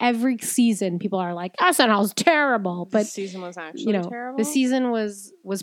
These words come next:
Speaker 1: pretty terrible, and they weren't sure if it was gonna come back. And the network was like, "Lorne, we need you to come back because it's
Speaker 2: What
Speaker 1: a,"
Speaker 2: year was this?
Speaker 1: uh, I just was trying to look it up.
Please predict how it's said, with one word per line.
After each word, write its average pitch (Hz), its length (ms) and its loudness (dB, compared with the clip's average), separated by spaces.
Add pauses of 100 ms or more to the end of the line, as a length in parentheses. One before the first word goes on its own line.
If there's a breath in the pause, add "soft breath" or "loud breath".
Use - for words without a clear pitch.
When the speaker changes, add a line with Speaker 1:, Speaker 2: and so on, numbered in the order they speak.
Speaker 1:
pretty 233 280 0
terrible, 180 520 -2
and 185 180 -6
they 185 80 0
weren't 190 240 -2
sure 214 160 -2
if 202 100 -6
it 208 60 0
was 190 140 -2
gonna 190 200 -6
come 190 180 -6
back. 175 420 -6
And 202 240 -4
the 196 60 -2
network 208 460 -2
was 196 160 -4
like, 185 180 -4
"Lorne, 190 300 -2
we 185 100 -4
need 190 180 -2
you 196 100 -2
to 185 60 -4
come 175 200 -8
back 170 260 -10 (100)
because 175 380 -6
it's 190 160 -8
Speaker 2:
What 254 140 -4
Speaker 1:
a," 247 80 -8
Speaker 2:
year 294 400 -2
was 185 240 -2
this? 143 320 -10
Speaker 1:
uh, 214 220 0
I 208 120 -4
just 240 280 -6
was 247 200 -2
trying 220 360 -4
to 190 60 0
look 180 280 -4
it 170 100 -4
up. 170 340 -8